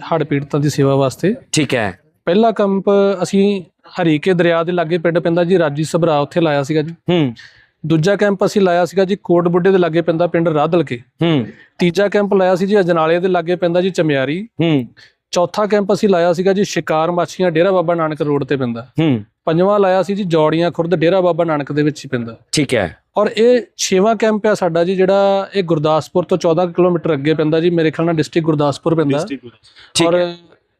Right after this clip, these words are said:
Speaker 1: ਇਹ ਪਿੰਡ ਆ ਜੀ ਬਹਿਰਾਮਪੁਰ।
Speaker 2: ਹੂੰ।
Speaker 1: ਜਿੱਥੇ ਵੀ ਅਸੀਂ ਲਾਉਂਦੇ ਆ ਜੀ ਉੱਥੇ ਚਾਰ ਪੰਜ ਪਿੰਡਾਂ ਦੇ ਲਾਗੇ ਦੇ ਪਿੰਡ ਅਸੀਂ ਕਵਰ ਕਰ ਲੈਂਦੇ ਆ
Speaker 2: ਹੂੰ।
Speaker 1: ਔਰ ਉਹਨਾਂ ਨੂੰ ਇੱਕ ਪਲੇਟਫਾਰਮ ਤੇ ਬੁਲਾ ਲਈਦਾ।
Speaker 2: ਠੀਕ ਹੈ।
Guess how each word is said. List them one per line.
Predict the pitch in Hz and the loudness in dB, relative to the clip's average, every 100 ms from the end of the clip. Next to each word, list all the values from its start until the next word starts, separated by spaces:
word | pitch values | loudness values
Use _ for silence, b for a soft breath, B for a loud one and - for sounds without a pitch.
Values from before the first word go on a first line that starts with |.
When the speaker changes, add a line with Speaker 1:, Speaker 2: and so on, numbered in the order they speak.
| _ - | _ -2
Speaker 1:
ਇਹ | 185 190 190 190 185 - _ _ - | 2 4 4 2 0 -8 _ _ -4
ਪਿੰਡ | 175 175 | -2 0
ਆ | 190 | 2
ਜੀ | 190 | 2
ਬਹਿਰਾਮਪੁਰ। | 165 156 143 131 127 120 | 0 0 -2 -4 -6 -10
Speaker 2:
ਹੂੰ। | _ - 165 123 95 | _ -4 0 -2 -2
Speaker 1:
ਜਿੱਥੇ | 175 - 240 | -4 -2 2
ਵੀ | 240 | 2
ਅਸੀਂ | 226 - | 2 2
ਲਾਉਂਦੇ | 208 160 143 160 | 2 2 2 0
ਆ | 170 | 0
ਜੀ | 190 185 202 | -2 -6 -8
ਉੱਥੇ | - 220 214 - - | 0 2 2 0 -8
ਚਾਰ | - 180 180 | -2 -2 0
ਪੰਜ | 208 196 | -2 -2
ਪਿੰਡਾਂ | 196 185 190 | 0 0 2
ਦੇ | 190 | 2
ਲਾਗੇ | 190 160 151 170 | 2 2 0 0
ਦੇ | 180 | 2
ਪਿੰਡ | 170 170 170 | 2 2 2
ਅਸੀਂ | - | 0
ਕਵਰ | 175 165 175 | -2 0 0
ਕਰ | 165 | 0
ਲੈਂਦੇ | 139 135 139 | -2 0 0
ਆ | 160 | -2
Speaker 2:
ਹੂੰ। | 208 - 170 147 113 | -4 -2 0 0 0
Speaker 1:
ਔਰ | 180 | 0
ਉਹਨਾਂ | 202 220 | 2 2
ਨੂੰ | |
ਇੱਕ | 196 - | 0 -2
ਪਲੇਟਫਾਰਮ | 185 190 160 - 170 165 | -2 0 0 -2 -2 0
ਤੇ | 175 | 0
ਬੁਲਾ | 151 135 | 2 0
ਲਈਦਾ। | 123 120 120 - - | -2 -6 -12 -14 -6
Speaker 2:
ਠੀਕ | 156 135 | -4 0
ਹੈ। | 120 92 | -2 -4